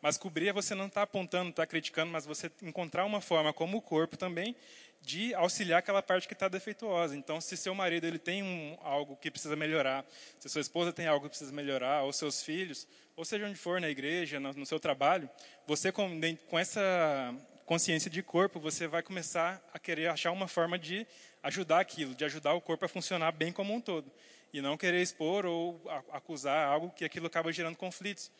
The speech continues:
Porque você, a-, aquela parte que tá danificada do corpo, ela tá, vai, você vai ver isso, né? Então, você acaba não dando suporte e aquela parte vai começar a se deteriorar. Vai piorar, piorar, até que o corpo inteiro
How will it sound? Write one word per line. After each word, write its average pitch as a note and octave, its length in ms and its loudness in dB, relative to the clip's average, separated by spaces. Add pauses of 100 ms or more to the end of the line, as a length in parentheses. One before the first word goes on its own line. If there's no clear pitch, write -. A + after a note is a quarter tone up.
(340)
Porque C#3 220 -6
você, C#3+ 580 0
a-, C#3 200 -2
aquela D#3 260 -4
parte D3+ 240 -8
que D#3+ 80 -18
tá C3 600 -2 (120)
danificada C#3+ 480 -2
do D3+ 120 -2
corpo, E3 280 -2
ela E3 120 0
tá, F3 280 2
vai, C#3+ 220 0 (180)
você C#3 200 -10
vai C#3 180 -2
ver F3 300 -2
isso, C#3+ 260 -4
né? C#3+ 180 -4 (520)
Então, B2 160 -8
você C#3 260 -2
acaba D3+ 540 0
não D3 320 -4
dando F3 260 -6
suporte D#3+ 500 -2
e F#3+ 40 -4
aquela E3 240 0
parte D3 260 0
vai D3+ 160 4
começar D#3+ 360 -4
a D#3+ 40 0
se - 100 -4
deteriorar. E3+ 600 0 (360)
Vai B2+ 120 -8
piorar, C#3+ 340 4
piorar, D3 300 2
até D#3+ 180 0
que F3+ 100 -4
o F3+ 60 -2
corpo G3 300 0
inteiro G3+ 440 0